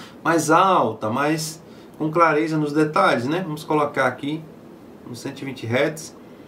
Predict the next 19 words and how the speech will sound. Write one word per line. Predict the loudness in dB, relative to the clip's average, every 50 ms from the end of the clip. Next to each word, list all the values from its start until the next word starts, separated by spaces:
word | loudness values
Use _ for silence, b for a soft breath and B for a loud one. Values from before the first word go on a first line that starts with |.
| B B B B B B B -20 -18 -10
É, | -6 -4 -2
modo | 0 2 4 4 2 2
de, | 0 -2 -2 -2 -4 -4
motor | -4 -2 0 0 2 2 2 2
de | 2 2
imagem. | 2 2 4 4 4 2 2 -2 -4 -4 -6 -12 -18 -20 -20 -18 -12
Ó, | -10 -8 -6
tem | -6 -4
até | -2 0 2
motor | 2 2 2 2 0 0
de | 2
imagem | 2 2 2 2 2 -2
com | -4 -4
inteligência | -4 -2 0 2 2 2 2 2 0 0 -2 -2 -8 -6 -2
artificial. | 0 0 0 0 -2 -6 -6 -6 -4 -2 0 2 2 4 4 2 2 0 -4 -8 B B B B B B B B B B B B B B -20 -20 -20 -20 -20 -20 -20 -20 -20 -20 -20 -20 -20 -20 -20 -20 -20 -20 -20 -20 -20 -20 -20 -20 -20 -20 -20 -20 -20 -20 -20 -20 -20 -20 -20 -20 -20 -12 -6
Há | -2 0 0
uma, | 2 4 4 4 4 2 0 -4
uma | -6 -6 -6
questão | -6 -2 0 2 2 2 2 -2